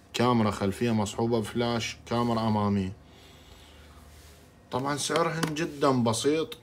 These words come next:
مثل ما تلاحظون أمامكم بالشاشة، السعر فقط خمسين ألف دينار، والتوصيل مجاني لجميع محافظات العراق. طبعا ويا هذا السعر راح تجيك هدية ساعة، ساعة كوبي أبل.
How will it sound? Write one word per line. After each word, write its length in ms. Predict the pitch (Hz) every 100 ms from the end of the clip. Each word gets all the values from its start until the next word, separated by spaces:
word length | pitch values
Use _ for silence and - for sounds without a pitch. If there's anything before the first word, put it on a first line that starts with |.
| -
مثل 220 | 135 117 123
ما 160 | 117
تلاحظون 480 | 113 117 110 131 151
أمامكم 680 | 131 131 143 139 135 147 143
بالشاشة، 540 | 123 - 135 135 -
السعر 480 | 131 - - 131 135
فقط 540 | 113 143 143 151 151 - - - - - -
خمسين 640 | - 123 120 - 160 151 -
ألف 240 | 151 160 131
دينار، 460 | 139 131 107 - - -
والتوصيل 760 | 117 107 - 123 113 - 156 170
مجاني 520 | 143 123 135 147 147
لجميع 460 | 131 123 127 156 131
محافظات 640 | - 120 120 120 139 143
العراق. 400 | 135 117 110 95 - - - - - - - - - - -
طبعا 340 | 107 113 127
ويا 220 | 127 175 170
هذا 260 | 165 143
السعر 400 | 127 - 160 170
راح 180 | 143 117
تجيك 480 | - 123 143 135 123
هدية 360 | 117 139 156
ساعة، 460 | 135 143 123 98 95 - - - - - - - - - - - - - - -
ساعة 520 | - 123 135 139 143
كوبي 400 | 131 131 135 147
أبل. 300 | 127 104